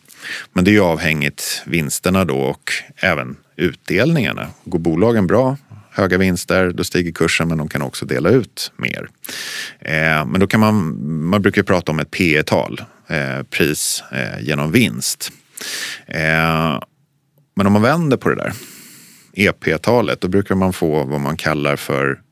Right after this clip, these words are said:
vinstavkastning, det vill säga om aktier skulle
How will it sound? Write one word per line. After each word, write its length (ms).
vinstavkastning, 1300
det 60
vill 100
säga 260
om 220
aktier 720
skulle 720